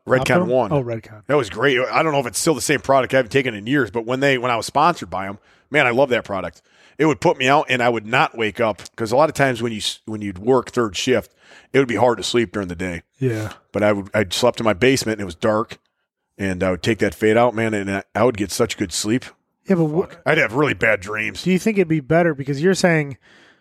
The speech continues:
Speaker 2: let's say eleven to seven, eleven at night to seven in the morning.
Speaker 1: Mm-hmm.
Speaker 2: You get off work, you sleep right away for eight-ish,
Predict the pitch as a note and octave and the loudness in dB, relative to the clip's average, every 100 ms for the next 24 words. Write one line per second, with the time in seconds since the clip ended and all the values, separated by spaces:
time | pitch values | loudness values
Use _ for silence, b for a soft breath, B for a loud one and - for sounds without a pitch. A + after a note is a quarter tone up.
0 | b - D3 - E3 C#3+ C3 C#3 D3+ D3 | b -6 -4 2 2 2 0 2 2 2
1 | C3 - C3 A2 A2 C#3+ D#3+ C#3+ C#3+ C#3+ | -4 -2 -2 -2 -2 0 0 0 0 0
2 | A#2+ - C3+ C3 B2 A#2 A2 F#2+ - _ | -4 0 0 0 -8 -10 -16 -18 -20 _
3 | _ _ _ _ F2 A#2 _ _ _ C#3+ | _ _ _ _ -20 -20 _ _ _ -4
4 | C#3+ D#3 D3+ - C#3+ A#2+ - - _ D3+ | 2 4 4 2 -4 -4 -8 -16 _ -14
5 | A#2+ - E3 D#3 C#3 B2+ B2+ A#2+ C#3+ - | -6 0 2 2 2 2 0 -4 -8 -12
6 | A2 - - - _ _ C3 G#2 - | -16 -16 -20 -20 _ _ -10 -10 -14